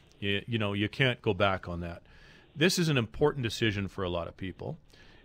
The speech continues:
Um, as an actuary, and we have worked together before, there's some important analysis to be done.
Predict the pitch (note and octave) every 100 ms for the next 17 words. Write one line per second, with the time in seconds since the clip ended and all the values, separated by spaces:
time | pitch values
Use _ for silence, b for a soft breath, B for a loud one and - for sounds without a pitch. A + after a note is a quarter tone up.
0 | - F#2 G#2 A#2+ A#2 A#2 A#2 G#2 G#2 -
1 | F#2 F2+ A#2+ E3+ - F#2+ F#2 G2 F#2+ F#2
2 | G2 - G2+ F2+ E2+ F2+ - D#2 - B2
3 | b b b b A2+ - A2+ G#2+ - D3+
4 | C3 G2 G2 G2 G#2+ - F#2+ - F2 F2
5 | E2+ E2 D2+